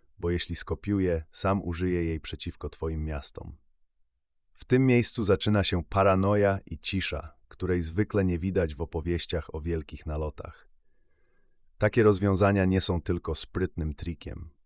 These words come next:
są bronią strategiczną. Jeśli zdradzisz ją za wcześnie, tracisz jedyną przewagę, jaką masz. A jeśli użyjesz jej za późno, stracisz ludzi, których nie odzyskasz. Hamburg staje się więc nie tylko celem,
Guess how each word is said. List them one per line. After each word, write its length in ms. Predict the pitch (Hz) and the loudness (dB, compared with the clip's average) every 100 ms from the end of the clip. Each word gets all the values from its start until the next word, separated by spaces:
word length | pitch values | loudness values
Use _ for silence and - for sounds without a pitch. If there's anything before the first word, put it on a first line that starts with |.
| _ | _
są 280 | - 95 90 | -8 -4 -2
bronią 320 | 95 98 92 | 2 2 2
strategiczną. 840 | - - 85 80 82 - - 85 85 _ _ _ _ _ | -2 -4 -4 -4 -6 -8 -10 -10 -14 _ _ _ _ _
Jeśli 260 | 90 - 90 | -4 -2 -4
zdradzisz 500 | 82 101 101 98 104 | 4 6 6 2 0
ją 120 | 92 | 2
za 140 | 87 | 0
wcześnie, 540 | - - 98 - 90 85 | 0 4 4 2 -4 -6
tracisz 420 | - 95 - 85 | 0 0 0 -4
jedyną 400 | 87 85 98 101 | -2 0 2 2
przewagę, 500 | 90 - 82 85 80 | 0 -4 -2 -2 -2
jaką 300 | 76 73 78 | -4 -4 -6
masz. 480 | 78 78 69 - - - _ - _ _ | -6 -6 -8 -12 -16 -20 _ -20 _ _
A 100 | - | -4
jeśli 300 | 87 90 95 | 0 0 -2
użyjesz 460 | 95 87 107 104 - | -4 2 6 6 4
jej 120 | 98 | 2
za 160 | 85 85 | 2 -2
późno, 500 | - 101 95 98 87 _ _ | -2 -2 0 -2 -2 _ _
stracisz 540 | - - 117 107 95 90 | -12 4 4 4 -2 -4
ludzi, 420 | 90 78 80 76 _ | -4 -4 -8 -8 _
których 380 | - - 82 - | -14 -8 -8 -6
nie 140 | 87 | -6
odzyskasz. 760 | 80 73 85 - - - - _ _ _ _ _ _ _ _ _ _ _ _ _ _ - | -6 -6 -8 -10 -16 -16 -20 _ _ _ _ _ _ _ _ _ _ _ _ _ _ 0
Hamburg 400 | 107 120 110 - | 2 4 0 -2
staje 320 | - 110 104 | 4 6 6
się 160 | - 95 | 4 0
więc 300 | 92 87 - | 0 0 -2
nie 100 | 90 | 0
tylko 320 | 113 104 92 | 0 0 -4
celem, 540 | - 95 85 73 73 | 0 0 0 -2 -8